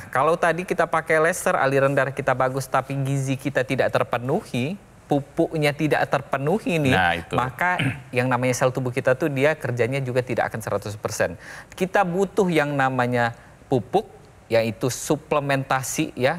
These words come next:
Speaker 1: antioksidan, vitamin, dan mineral untuk memenuhi kebutuhan gizi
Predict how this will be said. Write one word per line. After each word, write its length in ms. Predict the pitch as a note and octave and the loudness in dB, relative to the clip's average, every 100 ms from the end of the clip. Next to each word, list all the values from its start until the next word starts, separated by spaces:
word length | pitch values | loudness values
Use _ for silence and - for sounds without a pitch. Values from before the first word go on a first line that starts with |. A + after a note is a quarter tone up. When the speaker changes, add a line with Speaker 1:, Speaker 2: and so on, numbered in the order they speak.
| D3+ - | -6 -4
Speaker 1:
antioksidan, 720 | - A2 G#2+ A2 A3 E3 C#3 | -4 0 0 0 -2 0 0
vitamin, 400 | C3+ C#3+ C#3+ C#3+ | -2 0 0 0
dan 160 | B2 A#2 | 0 0
mineral 480 | A#2+ F#3 F3 D3+ - C#3+ | 0 2 2 2 0 -4
untuk 240 | D3+ E3+ | -2 -2
memenuhi 400 | C#3 C3+ C#3 D#3 | 0 0 0 -2
kebutuhan 480 | D3+ C3 B2+ A#2+ A#2+ | -4 -4 0 0 0
gizi 240 | A#2+ D3 | -2 -2